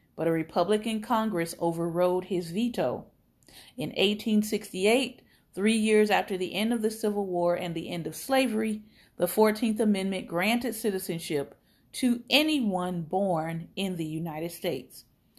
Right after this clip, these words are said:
which overturned the Supreme Court's decision in Dred Scott. Black men and women finally held a status they had been historically denied.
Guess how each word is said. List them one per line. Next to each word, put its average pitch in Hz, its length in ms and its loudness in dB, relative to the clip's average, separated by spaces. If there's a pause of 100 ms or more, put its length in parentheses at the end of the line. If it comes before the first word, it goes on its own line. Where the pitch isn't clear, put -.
(140)
which 170 220 -2
overturned 208 760 4
the 202 80 4
Supreme 240 560 -2
Court's 220 280 2
decision 180 720 -2 (340)
in 180 160 0
Dred 156 340 -6
Scott. 175 340 0 (800)
Black 190 380 4
men 262 220 4
and 302 180 -2
women 175 380 -2
finally 208 520 0
held 208 280 4
a 214 60 2
status 165 600 -2
they 170 140 -2
had 165 240 -2
been 170 120 -6
historically 180 760 -4
denied. 139 560 -6